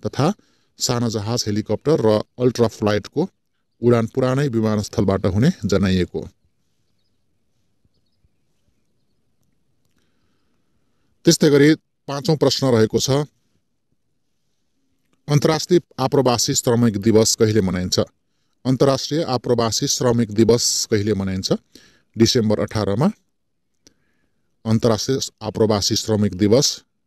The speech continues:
डिसेम्बर, प्रत्येक वर्ष डिसेम्बर अठारमा मनाइन्छ। अर्को प्रश्न रहेको छ, विक्रम सम्वत दुई हजार उनासीमा प्रदान गरिने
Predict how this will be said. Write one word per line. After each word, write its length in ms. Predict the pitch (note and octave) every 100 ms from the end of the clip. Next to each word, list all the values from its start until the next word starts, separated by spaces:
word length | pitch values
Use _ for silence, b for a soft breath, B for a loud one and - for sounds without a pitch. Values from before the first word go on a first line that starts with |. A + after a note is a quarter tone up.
| _ G2+
डिसेम्बर, 480 | G#2 - G#2 G2+ F#2
प्रत्येक 360 | A#2+ G#2 A2+
वर्ष 280 | F#2+ F#2+ C#3+
डिसेम्बर 580 | C#3+ - G2+ - G2 G2
अठारमा 500 | - - F#2+ G2 D3 -
मनाइन्छ। 340 | F#2 F#2 F#2 D3+ G#3 _ _ _ _ _ _ - _ _ _ _ _ _ _ _ _ _ _ _ b b b b b b b b _ _ _ _ C#3
अर्को 240 | D3+ F#3+
प्रश्न 280 | E3 - C#3
रहेको 280 | A#2 A2 A2
छ, 100 | C#3+ E3+ - _ _ _ _ _ _ _ _ _ _ _ G2+
विक्रम 320 | C#3 E3 E3
सम्वत 320 | E3+ D#3+ E3+
दुई 120 | D3
हजार 160 | C#3 C#3
उनासीमा 680 | - C3+ C3 - C3+ C3 C3+
प्रदान 420 | B2+ A2+ A2+ A2+
गरिने 460 | G#2+ G#2+ A2+ D3